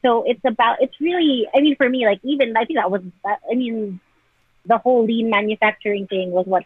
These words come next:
forty, fifty years ago, or probably sixty years ago. But even then, even then, that was the principle. It was about, um, observing the process of how something is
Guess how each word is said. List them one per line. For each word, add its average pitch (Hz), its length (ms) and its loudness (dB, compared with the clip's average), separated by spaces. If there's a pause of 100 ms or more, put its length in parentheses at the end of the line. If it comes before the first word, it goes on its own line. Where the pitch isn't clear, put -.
forty, 196 380 2
fifty 196 260 -4
years 196 280 0
ago, 285 300 2
or 208 100 0
probably 196 400 -4
sixty 202 240 -8
years 226 240 0
ago. 269 280 4 (320)
But 254 120 2
even 240 360 2
then, 214 400 2 (760)
even 247 220 2
then, 247 140 2
that 220 120 4
was 214 120 -2
the 214 80 0
principle. 202 600 -4
It 214 60 -2
was 214 160 -4
about, 190 320 0 (680)
um, 185 420 -2 (360)
observing 254 1000 -4
the 185 100 -8
process 202 580 -2 (200)
of 190 120 -12
how 185 180 -2
something 226 300 -6
is 196 80 -6